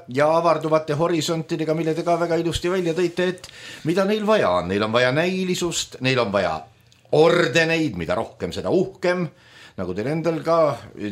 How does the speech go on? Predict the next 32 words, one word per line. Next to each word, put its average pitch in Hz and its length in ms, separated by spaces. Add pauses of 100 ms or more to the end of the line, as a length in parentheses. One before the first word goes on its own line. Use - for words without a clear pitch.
tänu 123 220
süsteemis 127 560
töötamisele 127 640
pintsakud 139 480
kõlisevad. 131 640 (840)
Neid 131 160
antakse 135 380
ju 143 100
iga 143 300
asja 175 320
eest, - 300 (280)
erilised 127 600
teened 143 420
paari-kolme 147 640
aasta 165 400
tagant, 147 360
nagu 131 200
siin 123 500
president 165 580
jagab 170 400 (640)
normi 147 440
järgi, 143 440 (180)
kui 120 180
palju 120 380
tuleb, 151 440
nui 147 320
neljaks 147 480
välja 131 460
anda 131 260
kas 147 200
või 127 120
selle 151 300